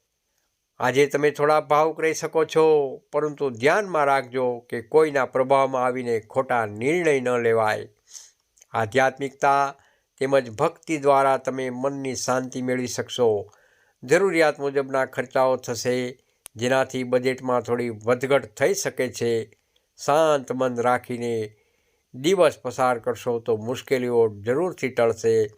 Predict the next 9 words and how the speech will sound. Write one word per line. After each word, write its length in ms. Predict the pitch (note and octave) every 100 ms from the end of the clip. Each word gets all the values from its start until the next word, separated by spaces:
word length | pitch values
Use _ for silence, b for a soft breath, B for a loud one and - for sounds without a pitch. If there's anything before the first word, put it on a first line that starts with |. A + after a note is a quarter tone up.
| _ _ -
આજનો 320 | A#2 A#2 B2+
શુભ 240 | A#2+ C3 B2+
રંગ 180 | C3
છે 140 | A#2 C3+
આસમાની, 760 | C3 B2+ C3+ C3+ C#3 C#3 C#3+
શુભ 360 | C3 - D3 C#3 _ -
અંક 260 | D3 C#3+
છે 400 | - C#3 C#3+ C#3 - B B B B B B -
બાર. 600 | D#3+ D#3+ E3+ C#3 A2 G2